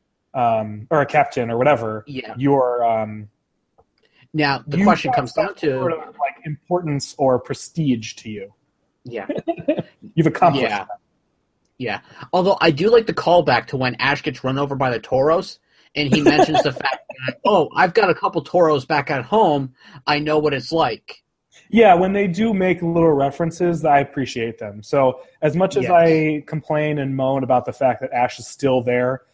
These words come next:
Speaker 1: at least they throw in little things. How do you feel about this, about Professor Oak's brother?
Speaker 2: You mean cousin?
Speaker 1: Cousin or whatever he is. Who, the, Professor Oak.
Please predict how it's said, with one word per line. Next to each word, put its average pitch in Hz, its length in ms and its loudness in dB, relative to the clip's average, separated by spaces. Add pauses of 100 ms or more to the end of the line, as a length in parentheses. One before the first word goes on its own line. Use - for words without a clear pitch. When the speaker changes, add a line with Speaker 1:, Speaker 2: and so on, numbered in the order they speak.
(180)
Speaker 1:
at 143 140 -6
least 165 200 2
they 160 120 2
throw 143 300 0
in 123 140 0
little 117 200 -2
things. 110 380 -8 (1080)
How - 240 2
do 440 60 6
you 370 160 6
feel 139 640 2
about 127 680 2 (1040)
this, 147 420 0
about 156 380 2
Professor 165 360 -2
Oak's 135 140 -2
brother? 117 480 -2 (840)
Speaker 2:
You 151 80 -8
mean 151 120 -2
cousin? 143 360 -4 (480)
Speaker 1:
Cousin 135 320 4
or 139 60 4
whatever 170 380 6
he 110 80 -4
is. 104 180 -14
Who, 320 220 -2
the, 247 280 -10 (280)
Professor 269 380 6
Oak. 120 200 -2